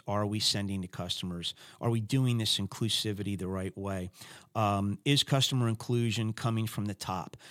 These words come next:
Because if it doesn't come from the top, I'm sorry, but, you know, the top is where the example, the standard is set. And if the top of the company, if you have multiple employees,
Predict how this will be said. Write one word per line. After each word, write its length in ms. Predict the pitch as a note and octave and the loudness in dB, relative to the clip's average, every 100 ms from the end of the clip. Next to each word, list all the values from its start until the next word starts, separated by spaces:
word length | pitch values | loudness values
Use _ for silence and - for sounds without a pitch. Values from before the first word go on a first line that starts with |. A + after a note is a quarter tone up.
| - | -8
Because 200 | A2+ B2 | 0 2
if 80 | A2+ | 2
it 60 | A2 | 2
doesn't 280 | D3+ D3 | 4 4
come 200 | - C3 | 2 0
from 160 | A2+ A2+ | 0 -4
the 60 | G#2 | -4
top, 360 | A2+ G2 G2 | -4 -4 -4
I'm 140 | A2+ A2 | -4 -2
sorry, 480 | - G#2 G2+ G2 | -2 -2 -2 -4
but, 200 | F#2+ G2+ - - - | -6 -8 -10 -16 -14
you 120 | - A2+ | -2 0
know, 220 | G#2 G2+ | 0 0
the 140 | A2+ | -4
top 400 | A2 - C#3 C3+ | -2 2 2 2
is 140 | A2 F#2+ | -2 -2
where 240 | G#2 G2+ | -2 -2
the 200 | G2 - | -2 -4
example, 600 | G2+ F#2+ G2 G#2 G#2 G2+ | -6 -6 -4 -2 -2 -4
the 120 | F#2 | -4
standard 600 | F2+ - A2 G#2 G#2+ F#2+ | -2 0 -2 -4 -4 -6
is 100 | E2+ | -4
set. 340 | - - F2+ - | -2 -2 -4 -8
And 120 | G2 | -8
if 140 | F#2+ | -10
the 80 | - | -12
top 340 | F#2 A#2+ B2 A#2+ | -8 -4 -2 -2
of 60 | |
the 80 | G#2 | -6
company, 400 | - G#2 G2 G2 | -6 -6 -6 -8
if 100 | F2+ | -8
you 80 | F#2+ | -8
have 120 | F2+ | -6
multiple 340 | G2 G2+ - | -6 -6 -8
employees, 560 | G2+ - G2 F#2+ G2 G2 | -10 -6 -6 -4 -6 -8